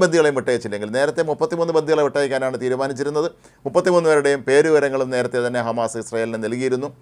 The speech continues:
ഇതിന് പകരമായി ഇസ്രായേൽ ജയിലുകളിലുള്ള ഫലസ്തീൻ തടവുകാരെയും ഇപ്പോൾ വിട്ടയച്ചുകൊണ്ടിരിക്കുകയാണ്. ഏതായാലും ഇത്തരത്തിലുള്ളൊരു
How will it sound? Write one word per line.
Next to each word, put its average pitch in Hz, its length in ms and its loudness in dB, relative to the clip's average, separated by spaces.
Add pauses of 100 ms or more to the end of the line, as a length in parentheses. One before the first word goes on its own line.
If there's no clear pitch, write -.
(240)
ഇതിന് 214 220 10
പകരമായി 160 480 8 (420)
ഇസ്രായേൽ 190 360 4
ജയിലുകളിലുള്ള 151 440 6 (140)
ഫലസ്തീൻ 156 340 2
തടവുകാരെയും 135 480 2 (120)
ഇപ്പോൾ 120 140 -2 (120)
വിട്ടയച്ചുകൊണ്ടിരിക്കുകയാണ്. 104 840 -6 (160)
ഏതായാലും 196 280 10
ഇത്തരത്തിലുള്ളൊരു 190 520 6